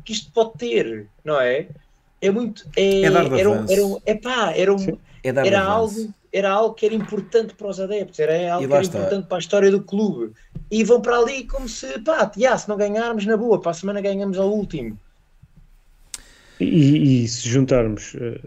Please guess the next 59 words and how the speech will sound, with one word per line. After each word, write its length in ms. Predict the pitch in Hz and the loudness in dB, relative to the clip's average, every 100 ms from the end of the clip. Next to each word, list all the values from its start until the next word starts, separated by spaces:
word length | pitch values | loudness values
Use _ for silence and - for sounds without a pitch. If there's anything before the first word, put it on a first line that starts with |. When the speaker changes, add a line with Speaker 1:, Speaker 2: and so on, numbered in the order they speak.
| - | -18
Speaker 3:
ou 100 | 139 | -12
seja, 380 | 117 127 104 98 - _ - | -2 0 0 -6 -12 _ -6
já 160 | 117 | -6
falámos 340 | 110 123 123 117 | -2 0 0 -2
daqui 160 | 117 | 0
da 120 | 127 | 0
questão 260 | 127 - 131 | 0 -2 -4
tática, 460 | 131 117 117 120 107 | -2 -4 -6 -10 -8
o 160 | 101 | -8
Rui 220 | 104 120 | -2 2
agora 280 | 120 127 127 | 4 4 2
puxou 320 | 123 - 139 | -2 -4 0
aqui 160 | 131 143 | 0 -2
também 300 | 135 131 131 | -2 0 0
um 80 | 127 | -2
bocado 280 | 135 131 120 | -2 -2 0
de, 240 | 131 127 | 2 2
da 160 | 127 131 | 0 -2
atitude, 680 | 127 123 135 139 131 120 | -2 -4 0 0 0 -2
de, 440 | 113 120 117 113 110 - - - - - - - | -2 -2 0 -2 -6 -14 -20 -20 -18 -18 -10 0
da 120 | 127 | 2
entrega, 580 | 120 123 127 131 120 117 | 2 2 2 2 0 -2
no, 340 | 117 113 113 110 | -4 -4 -4 -6
no, 320 | 107 113 107 110 117 - - | -6 -6 -4 -8 -12 -16 -14
ou 40 | - | -2
seja, 180 | 123 | 0
de 80 | 113 | 2
entrar 280 | 127 139 147 | 2 2 0
com 160 | 135 147 | 2 0
uma, 280 | 143 143 135 | 2 0 -2
com 140 | 139 | -4
uma 120 | 139 | 0
outra 260 | 139 139 135 | 2 2 0
atitude, 240 | 135 117 | -2 0
Speaker 1:
É 60 | 151 | 0
óbvio, 200 | 135 - | 0 -2
Speaker 3:
de 60 | |
querer, 220 | - 131 135 | -2 2 4
Speaker 1:
temos 140 | - | 2
Speaker 3:
de 40 | 131 | -4
Speaker 1:
que 40 | |
ir 60 | 139 | 0
Speaker 3:
querer, 180 | 147 139 | 0 2
Speaker 1:
para 100 | 143 | 0
matar 200 | 127 - | 0 0
Speaker 3:
querer 140 | 151 | 0
Speaker 1:
aquilo 140 | 147 - | 0 -2
Speaker 3:
ser 80 | 160 | -2
Speaker 1:
tudo, 80 | |
Speaker 3:
campeão, 440 | 160 - 127 131 151 | -2 -2 -4 -4 -4
Speaker 1:
meu. 160 | 123 - | -8 -12
Speaker 3:
querer 140 | 139 131 | -10 -8
ser 160 | 139 | -6
campeão, 380 | 135 123 123 135 | -8 -8 -6 -4
Speaker 1:
É 120 | 127 | -2
Speaker 3:
entrar 180 | 160 - | 0 0
Speaker 1:
óbvio. 320 | - 123 117 | -2 -4 -4
Speaker 3:
ali 180 | 131 131 - | -4 -4 -6
com, 220 | 135 | -8